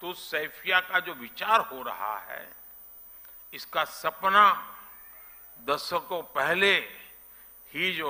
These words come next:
Holiness सैयदना अब्दुल कादिर नईमुद्दीन साहब ने देखा था। उस समय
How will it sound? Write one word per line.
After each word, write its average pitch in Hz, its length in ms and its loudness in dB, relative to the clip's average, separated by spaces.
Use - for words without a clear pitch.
Holiness 147 760 0
सैयदना 156 760 8
अब्दुल 165 540 0
कादिर 139 540 2
नईमुद्दीन 147 600 0
साहब 135 380 4
ने 131 80 -4
देखा 120 360 -4
था। - 280 -16
उस 214 260 -4
समय 151 540 0